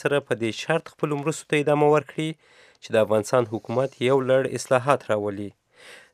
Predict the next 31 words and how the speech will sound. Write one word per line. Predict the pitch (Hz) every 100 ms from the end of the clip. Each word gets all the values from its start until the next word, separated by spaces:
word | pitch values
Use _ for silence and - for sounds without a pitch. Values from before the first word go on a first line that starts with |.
| 127
د | 143
امریکا | 156 160 160
د | 151 -
سنا | 147 143
د | 131
بهرنیو | 127 123 123 135 123
اړیکو | 123 - 131 120
د | 104
جرګګۍ | 104 104 107 123
دیموکراتانو | 117 104 - 104 131 139 143 135
د | 135
دوشنبې | 143 151 156 180
په | 127
ورځ | 113 107
د | 117
افغانستان | 107 110 - 123 113
د | 101
بیا | 104
جوړونې | 107 104 120 160 156
په | 143
برخه | 151 156 -
کې | 165 170 _ - - - -
د | 147
امریکا | 160 165 175
د | 160 156
مرستو | 165 - 165 -
په | 151
اړه | 147 147 151 135
د | 135 131 127
خپلو | - 165 113
ریپورټونو، | - 120 - 143 131